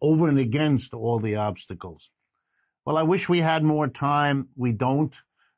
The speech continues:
But I want to thank you again for coming on and being forthright and clear about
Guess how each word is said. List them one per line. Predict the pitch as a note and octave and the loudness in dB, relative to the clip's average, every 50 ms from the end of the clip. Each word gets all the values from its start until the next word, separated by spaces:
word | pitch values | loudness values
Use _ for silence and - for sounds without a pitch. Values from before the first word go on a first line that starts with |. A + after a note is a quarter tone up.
| _ _ _ - | _ _ _ -6
But | - B2+ | -4 -2
I | B2+ C3 | 0 0
want | C3+ C#3 D3 C#3+ | 2 2 2 2
to | C#3 | 0
thank | A#2 - D3+ D#3 D#3+ D3+ - | 0 0 0 0 0 0 0
you | D#3+ D3+ | 2 2
again | D3 C#3+ B2+ D3 D3 D3 C#3+ C3+ | 2 2 2 0 0 2 0 0
for | - C#3+ B2 | 0 -2 -6
coming | - - C3 C3 C3+ C3 C3 | -4 -4 -2 0 2 2 2
on | C3 C3+ C#3 D3+ D3+ | 2 2 0 0 0
and | C#3+ B2+ A#2+ | 2 0 2
being | A#2 C#3+ C#3+ C#3 C3+ A#2+ | 2 2 2 2 2 0
forthright | B2 - - C#3+ D#3 D3+ - - C#3 C#3 C#3+ C#3 C3+ | -2 -2 -4 -2 -2 -2 -2 -2 -2 -2 -2 -2 -2
and | B2+ A#2+ G#2+ | -2 -4 -4
clear | - - C#3 D#3 D3+ D3 D3 C#3+ | -4 -4 -2 0 0 2 2 0
about | C3+ B2 A#2 B2+ B2 A#2+ A#2+ A#2+ | 0 0 0 0 0 0 0 -2